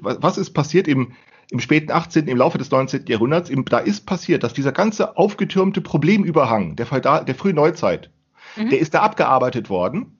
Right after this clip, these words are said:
Speaker 2: Ja.
Speaker 1: Die, ne? Und hat eigene Institutionen geschaffen. Also wel-, welche wollen wir nennen? Wir wollen nennen, also das hatte ich schon genannt, wir wollen nennen, äh, die Trennung von, äh,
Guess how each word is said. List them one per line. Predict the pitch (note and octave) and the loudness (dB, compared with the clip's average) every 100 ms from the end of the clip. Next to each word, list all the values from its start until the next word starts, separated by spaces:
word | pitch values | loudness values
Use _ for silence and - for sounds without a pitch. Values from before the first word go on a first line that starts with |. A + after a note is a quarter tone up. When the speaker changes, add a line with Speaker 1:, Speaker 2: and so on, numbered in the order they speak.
| _ - | _ -6
Speaker 2:
Ja. | G#3 - | -6 -6
Speaker 1:
Die, | A#2 _ | -16 _
ne? | A#2 F3+ - - - - | -2 0 -2 -12 -10 0
Und | C3 D3 | 0 2
hat | D#3 - | -2 0
eigene | F3+ G#3 F3+ | 0 2 0
Institutionen | F3 - - D#3 G#3 G#3 C3 | 0 -6 -12 -6 0 0 0
geschaffen. | - G#2+ B2+ G3 - _ _ _ _ _ _ _ _ _ _ _ _ _ - - | 0 -2 -2 -6 -6 _ _ _ _ _ _ _ _ _ _ _ _ _ -20 -2
Also | C3+ C3 B2 | -2 0 0
wel-, | C3+ | 0
welche | D3 D3 | -2 0
wollen | A#2 G#2 | 2 4
wir | G2+ | 4
nennen? | C3 A3+ F4 - - - - | 2 2 -2 -10 -20 -10 -2
Wir | B2+ | 2
wollen | A#2+ A2+ A2 | 4 4 2
nennen, | G#2 G2 D#2+ - | 2 0 -4 -8
also | A#2 | -6
das | A2+ | -4
hatte | C3+ B2 | -2 -2
ich | |
schon | B2+ A2+ | 0 2
genannt, | C#3+ F3 D3+ | 2 0 0
wir | A2+ G2+ | 0 0
wollen | G#2 G2+ | 2 2
nennen, | G2+ F#2+ F#2 F2 | 2 2 -2 -6
äh, | G2+ G2 - - | -10 -12 -12 -10
die | |
Trennung | - C3 A#2 | -2 2 2
von, | A2 G#2 - | 2 0 -2
äh, | - A2 G2+ - | -8 -4 -4 -4